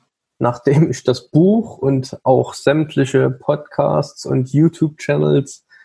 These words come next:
zu Immobilien verschlungen habe, ähm, habe ich tatsächlich drei Monate später eine Immobilie gefunden. Es war die erste Immobilie, die ich besichtigt habe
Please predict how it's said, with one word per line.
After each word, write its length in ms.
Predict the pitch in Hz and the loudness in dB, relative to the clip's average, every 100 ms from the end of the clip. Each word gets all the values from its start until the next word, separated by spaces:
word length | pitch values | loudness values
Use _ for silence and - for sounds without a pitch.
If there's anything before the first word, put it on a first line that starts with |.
| - _ _ | -20 _ _
zu 220 | - - | -6 0
Immobilien 600 | 139 131 131 139 143 131 | 2 2 4 4 2 0
verschlungen 560 | 123 - 131 170 185 170 | -4 -2 0 2 0 0
habe, 500 | 170 170 117 160 _ _ _ _ _ _ _ _ | -2 0 -2 -4 _ _ _ _ _ _ _ _
ähm, 280 | 123 127 120 | -2 -2 -2
habe 160 | 135 131 | 0 -2
ich 100 | - | -2
tatsächlich 600 | 147 - 139 - 127 - | -4 -2 -4 -2 -8 -6
drei 240 | - 131 | 0 2
Monate 400 | 165 160 156 151 | 2 2 0 -2
später 920 | 131 - 135 151 147 76 - - 139 - _ _ | -4 -2 0 2 2 2 0 -4 -8 -12 _ _
eine 280 | - 127 123 | -2 0 0
Immobilie 540 | 139 131 127 131 123 | 2 0 2 2 4
gefunden. 680 | 127 - - 160 202 233 220 _ _ _ _ _ _ _ _ | 0 -2 0 0 -2 -6 -6 _ _ _ _ _ _ _ _
Es 160 | 127 - | -12 -2
war 120 | 123 | -2
die 120 | 123 | -2
erste 380 | 92 151 - - | -2 -2 -2 -2
Immobilie, 640 | 117 151 143 147 143 143 143 | 2 2 2 2 4 4 2
die 180 | 135 139 | 0 -4
ich 280 | - - _ _ | -6 -18 _ _
besichtigt 600 | 127 175 170 - 202 - | -2 0 -2 -4 -4 0
habe 400 | 180 175 170 | 0 2 -2